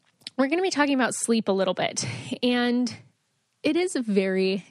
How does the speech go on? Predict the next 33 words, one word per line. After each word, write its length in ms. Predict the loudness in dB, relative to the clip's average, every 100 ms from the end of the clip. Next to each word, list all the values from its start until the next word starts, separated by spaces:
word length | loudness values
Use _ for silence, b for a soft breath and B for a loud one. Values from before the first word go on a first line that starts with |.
| -8
very 440 | -4 -2 0 -2
important. 640 | -2 -4 -2 -4 -6 -10 -14 B B B
And 80 | -2
I 40 |
was 80 | 0
doing 200 | 0 0
a 40 | 0
little 160 | 0
bit 140 | 0 0
of 80 |
research 560 | 0 -2 -2 -2 -4 -4
before 560 | -6 -2 0 0 0 -4 B B B B -2
the 180 | 0 2
episode, 640 | 0 -2 -2 0 0 -2 -4
and 720 | -2 0 0 0 0 0 0 -4 _ _ _ _ _ _ _ _ _ _ -10
statistically 1000 | -8 -2 -2 0 0 0 -2 0 0 0
and 140 | -2
scientifically, 1300 | 0 0 0 -4 -2 0 2 2 0 0 0 2 -2 -4 B B
<laughs> 240 | B B
adults 640 | 2 4 4 2 2 -2 -2
need 440 | 0 0 0 -4
seven 540 | -6 -4 0 2 2 0
or 100 | 0
more 320 | 0 0 0
hours 360 | 2 2 2 -2
of 100 | -4
sleep 340 | -4 -4 -6
per 200 | -4 -2
night 320 | 0 0 -2 -4
for 140 | -4
the 140 | -2
best 540 | -4 -2 0 0 -4 -10
health 580 | -10 -2 0 0 -6